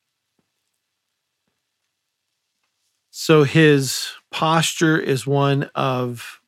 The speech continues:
brokenness, of unworthiness, and wretchedness.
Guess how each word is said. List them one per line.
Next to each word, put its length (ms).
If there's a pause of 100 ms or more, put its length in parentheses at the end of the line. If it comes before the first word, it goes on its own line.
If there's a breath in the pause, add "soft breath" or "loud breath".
(120)
brokenness, 1000 (1200)
of 640 (460)
unworthiness, 1300 (960)
and 460
wretchedness. 920